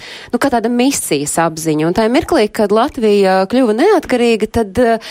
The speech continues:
nebija tā, ka drusku s-, nu, nevar teikt, sašķobījās, nu, vai pamainījās tā sajūta, kas vispār mums ir Latvija un kā noritēs tad tā sadarbība tālāk?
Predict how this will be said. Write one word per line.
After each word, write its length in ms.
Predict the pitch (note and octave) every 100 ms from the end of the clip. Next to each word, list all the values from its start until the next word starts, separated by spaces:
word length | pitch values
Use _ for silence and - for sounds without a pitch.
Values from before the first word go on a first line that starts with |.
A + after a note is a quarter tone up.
| - A3+
nebija 340 | A#3+ B3+ G#4
tā, 180 | G#4 F4
ka 60 | A#3+
drusku 580 | G#3+ D#4+ - A#3 A3+ F#3+
s-, 760 | - - - - - - - -
nu, 60 | G3 F3
nevar 240 | G#3+ F#3+
teikt, 220 | - D#3 -
sašķobījās, 800 | F3+ - - G3 D#3+ E3+ D#3 - - -
nu, 60 | C4
vai 140 | E4+ -
pamainījās 720 | F#4 E4 G#3+ D#3+ D#3 D3 E3+
tā 140 | F#3+
sajūta, 640 | F3+ - D#4 B3 G3+ G3 G#3+
kas 300 | - C#4 -
vispār 460 | D#4 E4+ - D3 E3+
mums 300 | F#3+ E3+ -
ir 160 | G#3+ E3+
Latvija 640 | F3 G3+ - E3+ C3 - - - -
un 140 | G#3 G#3
kā 320 | C#4+ C#4 G#3
noritēs 640 | A3+ C#4+ A#3 F3+ F#3 F3+
tad 160 | - F3
tā 140 | F3+ F#3
sadarbība 640 | B3 F#3+ E3+ - E3 -
tālāk? 640 | A#3 G3 D3+ - - -